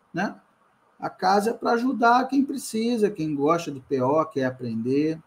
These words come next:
tá bom? É, então, mais uma vez, relembrando, nós estamos com as inscrições abertas, é,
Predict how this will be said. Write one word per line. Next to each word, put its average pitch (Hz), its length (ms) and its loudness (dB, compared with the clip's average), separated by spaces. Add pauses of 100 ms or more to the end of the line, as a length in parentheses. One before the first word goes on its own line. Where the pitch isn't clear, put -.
(760)
tá 123 80 -8
bom? 151 320 0 (2250)
É, 135 520 0
então, 185 300 4
mais 233 240 8
uma 233 200 6
vez, 196 340 8
relembrando, 190 840 4 (1700)
nós 175 240 2
estamos 196 500 4
com 147 480 2 (360)
as 156 240 0
inscrições 156 720 -2
abertas, 202 840 0 (1000)
é, 139 560 -2